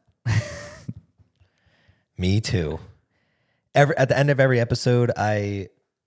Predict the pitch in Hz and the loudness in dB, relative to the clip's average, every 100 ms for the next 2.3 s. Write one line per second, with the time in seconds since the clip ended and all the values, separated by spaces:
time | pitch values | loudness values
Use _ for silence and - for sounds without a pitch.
0 | 101 98 107 104 101 101 98 95 90 - | -20 -4 -2 -2 -4 -4 -4 -6 -10 -10
1 | 101 - 95 98 101 107 - 92 98 101 | -8 -6 -6 -6 -6 -8 -8 -10 -8 -4
2 | 107 117 | -4 -4